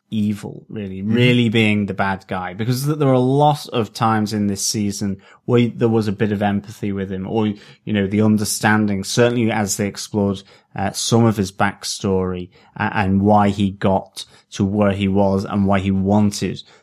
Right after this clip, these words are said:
Speaker 1: to conduct this ritual on Danny Rand. So, um, I'm, I'm glad he survived, though. I, I, I really am.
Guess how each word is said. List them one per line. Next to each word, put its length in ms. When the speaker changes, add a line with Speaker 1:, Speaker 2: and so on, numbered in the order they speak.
Speaker 1:
to 380
conduct 800
this 380
ritual 760
on 520
Danny 280
Rand. 360
So, 240
um, 520
I'm, 180
I'm 200
glad 320
he 120
survived, 600
though. 160
I, 160
I, 200
I 120
really 380
am. 280